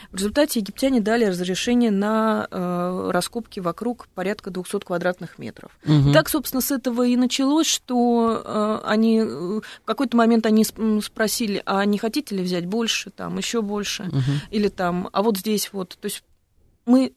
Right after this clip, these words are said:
Speaker 1: запрашиваем разрешение, они дают. В результате российская концессия выросла, а, значит, до недавнего времени шесть тысяч квадратных метров, а теперь порядка, по-моему, пятнадцати.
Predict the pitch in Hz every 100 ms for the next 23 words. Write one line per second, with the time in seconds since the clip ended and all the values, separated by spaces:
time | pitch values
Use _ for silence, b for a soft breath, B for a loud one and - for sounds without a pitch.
0 | - 233 247 359 370 269 214 185 175 208
1 | 190 196 - 190 208 - 247 277 247 208
2 | 175 190 208 240 349 359 254 220 B B
3 | 226 320 311 254 233 233 311 - 233 208
4 | 262 240 220 190 - B B B B _
5 | 190 190 185 180 180 180 71 - - -
6 | - - - _ _ _ _ 190 190 180
7 | 185 208 226 220 208 202 196 196 180 175
8 | 170 - - - 202 - 240 285 - 285
9 | 254 254 240 240 240 240 226 220 196 -
10 | 196 226 208 196 196 - 208 202 190 196
11 | 190 196 165 160 - - -